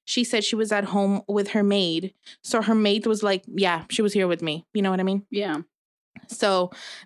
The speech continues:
Speaker 1: the police had, like, no leads. And back then there was no, like, technology to, like, try to solve these cases. But there was a woman who came forward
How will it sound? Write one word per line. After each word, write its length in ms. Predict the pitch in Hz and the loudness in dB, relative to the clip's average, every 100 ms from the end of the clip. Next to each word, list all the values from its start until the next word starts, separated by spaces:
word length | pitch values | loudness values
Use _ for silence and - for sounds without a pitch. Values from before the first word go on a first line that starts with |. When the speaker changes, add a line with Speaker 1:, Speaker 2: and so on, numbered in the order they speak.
| _ _ | _ _
Speaker 1:
the 160 | 208 240 | -2 0
police 360 | 247 240 240 | 2 2 2
had, 200 | - 240 | 0 0
like, 240 | 214 196 190 | 0 0 0
no 180 | 190 185 | 2 2
leads. 560 | 170 151 131 185 - - _ - - - | 0 -4 -8 -12 -16 -20 _ -20 -20 -4
And 160 | 214 190 | 0 2
back 240 | 185 190 | 0 0
then 180 | 202 202 | 0 2
there 100 | 196 | 2
was 160 | 190 196 | 2 0
no, 140 | 180 | 0
like, 220 | 180 180 | 0 -2
technology 640 | 196 185 170 165 175 175 165 | -4 -2 -2 -2 -2 -4 -4
to, 120 | 175 | -6
like, 320 | 170 160 - - _ | -6 -6 -10 -20 _
try 160 | - 190 | -6 -4
to 80 | 170 | -4
solve 300 | - 170 165 | -4 -4 -4
these 180 | 165 | -8
cases. 560 | - 190 208 165 160 175 _ - - - - | -6 -6 -4 -4 -4 -6 _ -20 -18 -8 -2
But 160 | 233 | 0
there 160 | 214 226 | 2 2
was 260 | 208 233 311 | 4 2 2
a 80 | |
woman 360 | 269 247 226 208 | 2 4 2 2
who 140 | 214 | 0
came 280 | 208 208 202 | -2 -2 -2
forward 640 | - 208 240 190 160 190 | -2 -2 0 0 -2 -4